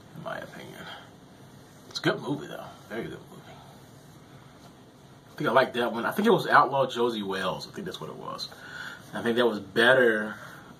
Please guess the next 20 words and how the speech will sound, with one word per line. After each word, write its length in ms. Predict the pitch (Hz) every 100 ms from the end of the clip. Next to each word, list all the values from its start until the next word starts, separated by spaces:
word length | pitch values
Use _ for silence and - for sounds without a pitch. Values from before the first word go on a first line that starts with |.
| -
than 500 | - - 98 98 92 -
the 140 | 95 -
Unforgiven 760 | - 107 107 98 90 92 98 113
movie. 420 | 123 139 143 151 143 - - - - - - -
I 40 | -
just 160 | 143
didn't 240 | 175 147 95
like 300 | 90 101 -
the, 260 | 78 - - - -
the, 220 | - 92 87 - -
the 60 |
word 460 | 92 92 101 95 76
usage 420 | 90 92 87 85 -
of 280 | - 170 - - - - -
assassin 800 | - - - - - - - - - - -
in 60 |
that 200 | 160 - -
movie. 300 | - - -
It 180 | -
was, 200 | - -